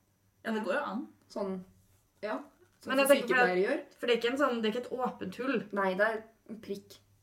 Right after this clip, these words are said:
Speaker 3: Ja. Så den prikken, den åpner seg som en
Speaker 2: Jeg har aldri
Speaker 3: sånn,
Speaker 2: sett den være åpen.
Speaker 3: som en sånn vulkan. <laughs> Når det
Speaker 2: Eller som
Speaker 3: kommer
Speaker 2: en,
Speaker 3: vann.
Speaker 2: det ser for deg at du har stukket huden din med en knappenål, det hullet som er igjen da.
Speaker 3: Ok. Ja.
Speaker 1: Ok.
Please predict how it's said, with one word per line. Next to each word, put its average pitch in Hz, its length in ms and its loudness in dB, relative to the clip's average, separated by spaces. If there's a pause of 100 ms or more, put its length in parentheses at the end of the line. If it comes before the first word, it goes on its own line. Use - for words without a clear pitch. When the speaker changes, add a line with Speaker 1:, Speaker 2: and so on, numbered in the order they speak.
Speaker 3:
Ja. 208 180 -6 (580)
Så - 160 -10
den 226 220 0
prikken, 214 420 -6
den 220 200 -2
åpner 214 340 -2
seg 196 520 0
som 202 180 -6
en 196 40 2
Speaker 2:
Jeg - 80 2
har 202 120 4
aldri 196 140 2
Speaker 3:
sånn, - 20 0
Speaker 2:
sett 196 100 2
den 196 80 -4
være 220 240 -4
åpen. 208 360 -6 (160)
Speaker 3:
som 226 120 -2
en 220 60 0
sånn 220 100 2
vulkan. 233 600 2
<laughs> 262 800 -6
Når - 40 -12
det 233 80 0
Speaker 2:
Eller 247 120 8
som 302 120 4
Speaker 3:
kommer 302 60 6
Speaker 2:
en, 302 280 8
Speaker 3:
vann. 196 100 2
Speaker 2:
det 277 120 -2
ser 285 200 4
for 220 120 -10
deg 220 80 -2
at 214 60 -8
du 226 80 -4
har 240 240 -6
stukket 226 420 -10
huden 208 220 -8
din 214 100 -8
med 226 100 -8
en 240 60 -8
knappenål, 233 540 -8
det 220 100 -10
hullet 196 220 -4
som 220 100 -10
er 202 80 -4
igjen 202 140 -4
da. 214 120 -6 (680)
Speaker 3:
Ok. 277 200 -10 (760)
Ja. 240 220 -4 (240)
Speaker 1:
Ok. - 160 -10